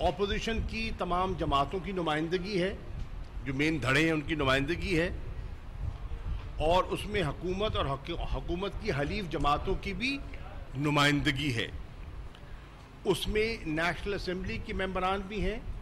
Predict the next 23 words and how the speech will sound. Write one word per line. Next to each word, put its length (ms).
और 180
उसमें 380
सीनेट 460
के 80
मेंबरान 640
भी 200
हैं। 200
और 120
वज़ीर 320
आज़म 240
इमरान 240
खान 240
साहब 260
की 120
ख्वाहिश 480
है 160
कि 60
इस 120
कौमी 360
नौइयत 560
के 80
मसले 360
पर 260